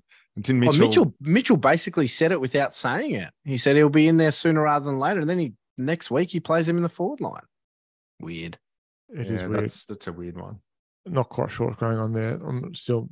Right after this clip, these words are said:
Speaker 3: not, not hundred percent convinced he'll be at the club next year. I think we've probably said all that needs to be said about this forget-, forgettable afternoon at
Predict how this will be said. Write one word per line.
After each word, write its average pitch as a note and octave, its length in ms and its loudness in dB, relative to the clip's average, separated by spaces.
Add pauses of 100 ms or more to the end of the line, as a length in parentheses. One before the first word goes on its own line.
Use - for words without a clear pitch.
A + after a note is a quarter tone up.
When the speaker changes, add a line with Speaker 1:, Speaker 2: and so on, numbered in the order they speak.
Speaker 3:
not, - 260 -16 (200)
not C#3+ 180 -2 (400)
hundred A#2+ 300 -4
percent B2 240 -6
convinced B2 260 -2
he'll B2+ 100 4
be A#2+ 260 -2 (440)
at F3 120 -2
the C#3 80 -8
club A2+ 320 -2 (760)
next C3+ 320 -2
year. B2 260 2
I - 120 4
think G3 300 2 (140)
we've E3+ 180 4
probably D#3+ 260 2
said E3 160 6
all D#3+ 180 6
that F3+ 140 -2
needs D#3+ 220 0
to - 100 -10
be D3 100 -4
said G3+ 460 2
about D3 440 2 (240)
this C#3 280 -8
forget-, C#3 260 -4 (140)
forgettable D3+ 500 2
afternoon C#3+ 520 2
at D3 120 -6